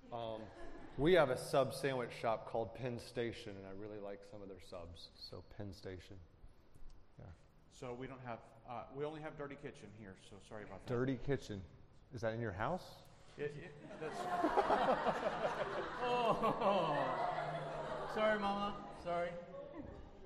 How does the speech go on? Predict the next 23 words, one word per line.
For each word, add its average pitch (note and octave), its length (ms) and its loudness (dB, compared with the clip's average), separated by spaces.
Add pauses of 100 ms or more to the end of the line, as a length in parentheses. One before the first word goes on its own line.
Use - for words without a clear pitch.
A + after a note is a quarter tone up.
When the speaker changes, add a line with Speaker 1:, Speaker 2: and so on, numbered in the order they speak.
(120)
Speaker 1:
It's D#3 160 -2
not E3+ 200 6
in F3+ 60 4
the E3 60 0
house. D#3+ 500 2
This C#3+ 100 -4
is D3 40 -2
an D3+ 80 2
actual D#3 380 4
place. C#3+ 320 2 (100)
It's - 100 -10
a C#3+ 40 -4
location. D3 500 0 (640)
Okay. D3+ 340 6 (720)
Okay. C#3 280 4 (1080)
Speaker 2:
How A#3+ 120 -4
old A3 160 -6
were D3+ 100 -2
you C3 140 -4
when A#2+ 100 -6
you A#2 60 -6
got A2+ 180 -4
saved? D3+ 340 -8